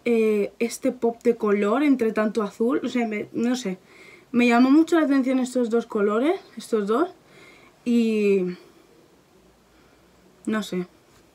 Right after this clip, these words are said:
Uy, tienen un olor así como extraño. Bueno, ya, ya como os digo, la veremos en un vídeo más a fondo, pero la verdad es que a simple vista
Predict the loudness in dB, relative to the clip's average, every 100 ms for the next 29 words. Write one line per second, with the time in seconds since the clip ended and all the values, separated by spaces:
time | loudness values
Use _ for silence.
0 | _ _ _ _ _ _ -20 -10 -6 -2
1 | 2 2 2 0 -4 -8 -8 -6 -6 -8
2 | -10 -8 -12 -18 _ _ _ _ -20 -20
3 | -20 _ -4 -2 -2 -2 -4 -4 -4 -2
4 | -2 -2 -2 -4 -4 -4 -4 -4 -4 -6
5 | -10 -8 -4 -2 -2 -2 -2 -2 -4 -4
6 | -8 -8 -6 -4 -4 -4 -4 -4 -4 -6
7 | -6 -6 -4 -6 -6 -6 -4 -4 -4 -4
8 | -4 -6 -8 -4